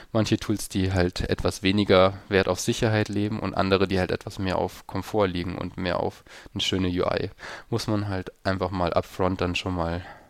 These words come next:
eine gute Entscheidung treffen. Und das ist manchmal gar nicht so leicht in diesem Dschungel. Und das ist, das ist eigentlich der große Punkt. Also man muss viel upfront treffen, damit man, also viel einfach schon vorher entscheiden,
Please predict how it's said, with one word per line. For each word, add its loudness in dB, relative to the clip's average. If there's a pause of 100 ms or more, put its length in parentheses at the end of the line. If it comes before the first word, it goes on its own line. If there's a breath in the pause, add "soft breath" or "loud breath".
(260 loud breath)
eine -2
gute -2
Entscheidung 2
treffen. -8
Und -6
das -4
ist -4
manchmal 2
gar 8
nicht 0
so -2
leicht 0
in -6
diesem -6
Dschungel. -4 (680 loud breath)
Und -8 (160)
das 2
ist, -16 (280)
das 4
ist -2
eigentlich 0
der 4
große 0
Punkt. 0
Also -2
man -2
muss -2
viel -4
upfront 0
treffen, -2
damit -2
man, -2 (120)
also -10
viel -4
einfach 0
schon -4
vorher 2
entscheiden, 0